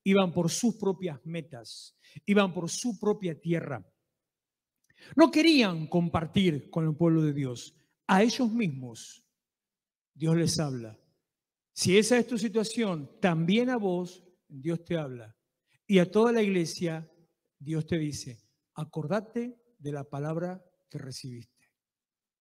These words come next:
Acordate de la bendición que vino sobre tu vida. Entrá a tomar junto con todos los demás la tierra en posesión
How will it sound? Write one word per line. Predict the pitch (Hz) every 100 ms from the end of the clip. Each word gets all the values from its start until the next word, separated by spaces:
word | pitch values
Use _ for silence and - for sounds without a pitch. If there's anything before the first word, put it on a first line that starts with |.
| _ _ _ _ - -
Acordate | 180 - 165 208 202 220
de | 202
la | 170
bendición | 156 147 131 190 190
que | 180 156
vino | 175 175 160
sobre | 175 156 151
tu | 160
vida. | 131 117 107 _ _ _ _ _ _ _ _ -
Entrá | 180 170 208 233
a | 240
tomar | 214 202 196
junto | 180 247 254 240 233
con | 220 196
todos | 240 226
los | 208
demás | 208 185 151
la | 151 139
tierra | 185 202 202
en | 185
posesión | 202 175 180 170 139 131